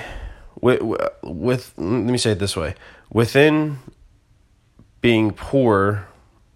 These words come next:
uh, being poor can be a detriment to your life, obviously. Um, but not just your physical life, not just, obvi-, you know, if you don't have a house, uh, or if you don't have enough food to eat,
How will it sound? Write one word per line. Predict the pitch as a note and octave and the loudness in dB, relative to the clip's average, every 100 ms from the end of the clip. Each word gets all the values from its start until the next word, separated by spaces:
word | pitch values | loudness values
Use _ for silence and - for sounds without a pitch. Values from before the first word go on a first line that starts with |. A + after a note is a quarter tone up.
| _ _ _ _ | _ _ _ _
uh, | - C2 - - | -8 -8 -6 2
being | D3 E3 C#3+ | 4 4 0
poor | - C#3+ C#3+ | -2 2 4
can | - A2 | 2 -2
be | G#2 | -2
a | F#2+ | 0
detriment | G2+ G#2 - G2 F#2 - - | 0 -2 -2 -2 -2 -6 -10
to | - G#2 G2 F2+ F2 F#2 _ _ _ _ _ _ _ _ _ _ - - _ | -6 -2 -2 -2 -6 -8 _ _ _ _ _ _ _ _ _ _ -20 -20 _
your | F#2+ G2+ F#2+ | -2 0 2
life, | F2 C2+ - - _ | -2 -6 -10 -20 _
obviously. | - F2+ C#2+ - C#2+ A1 G#2+ - | -6 -6 -6 -6 -6 -10 -14 -10
Um, | G2 F#2+ F#2+ F2+ F#2+ - _ _ _ | -2 0 0 -4 -8 -14 _ _ _
but | - A2 - - | 4 4 4 -2
not | A2 C3+ C#3 | 2 2 0
just | B2 - | -2 -2
your | G2 | -2
physical | B2+ A2+ F2+ E2 | -2 -2 -2 -4
life, | E2 D#2 F2+ | -2 -4 -4
not | F#2 G2 | -4 -4
just, | - G2 - | -4 -6 -4
obvi-, | E2 F#2 D#2 - | -4 -4 -8 -6
you | G2+ | -2
know, | F#2+ | -2
if | F#2 - | -4 -4
you | |
don't | F#2+ G2 | -2 -2
have | G2 | -2
a | F#2+ | -2
house, | G2+ F#2+ F2+ - - - - - - _ - | -2 -2 -4 -8 -12 -20 -20 -20 -20 _ 0
uh, | F#2 F2+ F2 | 0 2 0
or | F#2+ G2+ | 0 -2
if | G2 | -2
you | G2 | 0
don't | G2+ | 2
have | G2+ F#2 | 0 0
enough | F#2+ F#2 | -2 -4
food | - G2+ F#2+ | -4 -4 -2
to | |
eat, | F#2+ E2 | -4 -4